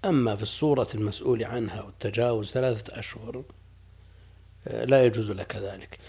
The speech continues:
يجوز لك أن تقدم الزكاة في رمضان الأول، بحيث لو مضى عليه ثلاثة أشهر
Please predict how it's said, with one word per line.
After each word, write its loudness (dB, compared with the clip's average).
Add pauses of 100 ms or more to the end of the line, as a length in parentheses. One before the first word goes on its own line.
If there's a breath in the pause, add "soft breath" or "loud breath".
(180 loud breath)
يجوز 10
لك 6
أن 4
تقدم 10
الزكاة 6 (600)
في 6
رمضان 4
الأول، 6 (140)
بحيث -4
لو -2
مضى 4
عليه 0
ثلاثة -2
أشهر -6